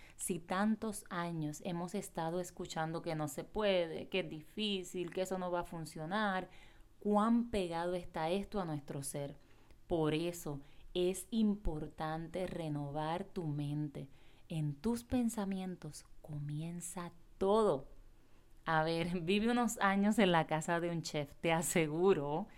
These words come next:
que vas a salir de ahí conociendo muchas recetas y mucha información valiosa del arte de cocinar. Estoy segura que has visto familias enteras que desarrollan la misma profesión.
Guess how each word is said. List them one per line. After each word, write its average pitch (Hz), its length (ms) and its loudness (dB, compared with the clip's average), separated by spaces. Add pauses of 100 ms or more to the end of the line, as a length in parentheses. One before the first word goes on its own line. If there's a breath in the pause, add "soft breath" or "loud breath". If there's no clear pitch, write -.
(260 loud breath)
que 180 160 0
vas 156 300 0
a 202 100 0
salir 180 460 0
de 175 120 0
ahí 170 140 -2
conociendo 165 760 -4
muchas 214 680 0
recetas 170 640 -2 (340 loud breath)
y 226 160 8
mucha 208 360 6
información 226 680 2
valiosa 214 440 4
del 160 200 2
arte 190 360 4
de 170 160 2
cocinar. 143 600 -2 (540 loud breath)
Estoy 254 300 6
segura 175 640 4 (320 loud breath)
que 190 100 4
has 180 140 2
visto 226 320 -2
familias 202 720 -2
enteras 208 640 2
que 180 100 0
desarrollan 170 640 2
la 165 140 2
misma 190 560 2
profesión. 139 840 -2